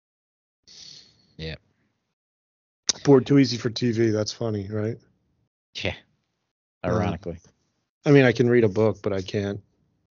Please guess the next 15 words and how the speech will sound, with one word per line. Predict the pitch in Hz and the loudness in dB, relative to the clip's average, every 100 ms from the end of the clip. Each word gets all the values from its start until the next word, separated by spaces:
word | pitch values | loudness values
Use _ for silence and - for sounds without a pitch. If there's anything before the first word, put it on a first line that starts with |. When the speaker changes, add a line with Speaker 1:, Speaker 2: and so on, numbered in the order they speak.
| _ _ | _ _
Speaker 2:
sit | - 131 | -16 -14
in | 127 | -14
front | 107 110 | -8 -8
of | 101 | -6
a | 95 | -10
screen. | - 104 101 104 104 _ _ - - - - - - _ _ _ | -10 -8 -6 -6 -10 _ _ -20 -20 -20 -20 -20 -20 _ _ _
Probably | - 123 | 0 2
'cause | 107 | 4
I | 110 | 2
do | 98 107 | 4 2
it | 107 | 2
for | 117 | -2
work | 101 101 107 | -2 -2 -2
all | 107 101 | -2 0
day. | 107 104 | 0 0